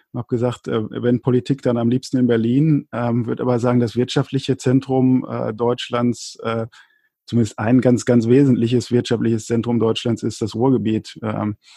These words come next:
wir, wir kommen natürlich auch sehr stark von der Unternehmensberichterstattung, aber haben da eine sehr große Bandbreite. Und, ähm, klar, man hat N R W als bevölkerungsreichstes Bundesland und dann hat man, äh, das Ruhrgebiet als eine super spannende Metropolregion in dem bevölkerungsreichsten Bundesland.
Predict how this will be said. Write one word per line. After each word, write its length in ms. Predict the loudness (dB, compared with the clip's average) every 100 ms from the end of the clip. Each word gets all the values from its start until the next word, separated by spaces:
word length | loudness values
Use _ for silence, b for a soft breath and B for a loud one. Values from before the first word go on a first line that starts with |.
| b b _
wir, 220 | 0 2
wir 140 | 2 2
kommen 180 | 4
natürlich 260 | 4 2 0
auch 140 | -2
sehr 220 | 0 -2 -2
stark 320 | -2 -4 0
von 100 | 0
der 80 | 0
Unternehmensberichterstattung, 1300 | 2 2 2 2 0 -2 -2 -4 -6 -6 -4 0 2
aber 180 | 2
haben 120 | 4 4
da 300 | 2 0 -2
eine 340 | -2 0 -2
sehr 300 | -2 2 2
große 360 | 4 2 2 -2
Bandbreite. 880 | 2 2 2 0 0 0 0 -2 -4 _ _ _
Und, 600 | 0 4 4 2 -4 -6
ähm, 560 | -2 2 2 2 0 -4 -14 -20
klar, 340 | -2 0 2 -2
man 260 | -4 0 0
hat 140 | 2
N 100 | 2
R 160 | 2 2
W 220 | 2 4
als 200 | 2 -2
bevölkerungsreichstes 920 | -8 -2 -2 0 -2 0 -2 -2 -4
Bundesland 640 | 0 0 0 0 2 2 2
und 220 | -2 0
dann 120 | 0
hat 120 | 0
man, 400 | 0 2 4 2
äh, 260 | 0 0 0
das 180 | 0 -2
Ruhrgebiet 720 | -2 0 0 2 0 -2 -8
als 460 | -4 -4 -4 -6 -2
eine 460 | 0 2 0 -2
super 320 | -4 -2 -2
spannende 320 | 0 0 2 4
Metropolregion 960 | 2 -2 -4 0 2 2 0 0 0
in 60 | 0
dem 140 | 0 -4
bevölkerungsreichsten 840 | -4 -4 -2 -4 -2 -6 -6 -6
Bundesland. 540 | -2 -2 -4 -4 -4